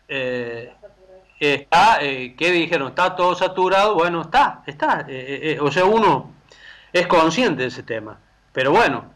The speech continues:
eh, yo creo que ante los resultados primero que tengamos, de mi mamá y, y de mi señora, y ahí vamos a, a actuar en consecuencia con el resto de la familia, porque mi mamá, por ejemplo, sigue estando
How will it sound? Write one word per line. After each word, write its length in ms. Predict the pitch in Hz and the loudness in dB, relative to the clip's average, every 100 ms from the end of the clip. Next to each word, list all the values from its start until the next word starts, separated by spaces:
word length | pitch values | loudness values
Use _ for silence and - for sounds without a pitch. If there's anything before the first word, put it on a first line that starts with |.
| _ - | _ -8
eh, 640 | 127 127 123 120 120 120 | -4 -2 -2 -4 -8 -2
yo 240 | 143 190 | 2 2
creo 380 | 185 196 190 165 | 4 2 2 0
que 500 | 143 139 127 120 120 117 113 | 0 -2 -2 -4 -6 -8 -6
ante 720 | 123 131 139 139 139 127 120 | -4 -4 -2 0 0 0 0
los 160 | 135 | 0
resultados 680 | 135 147 147 151 202 214 - | 0 0 0 2 4 2 2
primero 460 | 175 160 190 202 151 | 0 2 2 0 -2
que 80 | 143 | -4
tengamos, 640 | 131 135 180 220 196 123 | -4 -4 -2 0 0 -2
de 200 | 123 127 | -6 -8
mi 160 | 127 123 | -6 -6
mamá 360 | 127 139 175 | -2 -2 0
y, 200 | 170 143 - | -2 -4 -10
y 140 | 120 | -12
de 100 | 117 | -8
mi 140 | 123 | -10
señora, 640 | 120 123 143 214 208 123 - - _ | -6 -4 0 2 2 -2 -8 -20 _
y 120 | 139 139 | 0 2
ahí 240 | 135 170 | 4 4
vamos 260 | 180 160 135 | 2 2 0
a, 300 | 120 117 113 | -2 -6 -6
a 180 | 123 | -4
actuar 280 | 127 151 160 | -2 0 0
en 80 | 139 | 0
consecuencia 760 | 120 117 127 127 151 175 208 180 | -4 -4 -4 0 0 0 -2 -2
con 200 | 135 127 | -2 -2
el 120 | 127 | 0
resto 280 | 143 160 151 | 0 0 -2
de 60 | |
la 80 | 123 | -4
familia, 440 | 123 143 220 139 127 | -4 -4 -2 -4 -4
porque 240 | 127 123 | -6 -4
mi 120 | 131 | -4
mamá, 340 | 127 151 202 185 | 0 2 2 2
por 120 | 165 | 0
ejemplo, 300 | 165 208 196 | 0 -4 -4
sigue 260 | 214 220 | -2 0
estando 540 | 175 208 226 247 240 | 0 0 0 0 -2